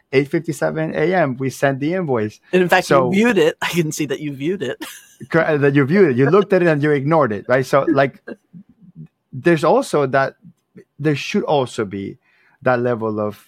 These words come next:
Speaker 1: um, scrutiny and audit trail for your employees and your internal workflows.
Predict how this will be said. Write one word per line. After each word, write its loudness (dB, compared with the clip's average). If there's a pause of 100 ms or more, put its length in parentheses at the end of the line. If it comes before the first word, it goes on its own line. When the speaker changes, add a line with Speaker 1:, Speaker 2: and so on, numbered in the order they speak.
(140)
Speaker 1:
um, -6
scrutiny -6
and -6
audit -4
trail -6
for -6
your -4
employees -6
and -6
your -8
internal -8
workflows. -14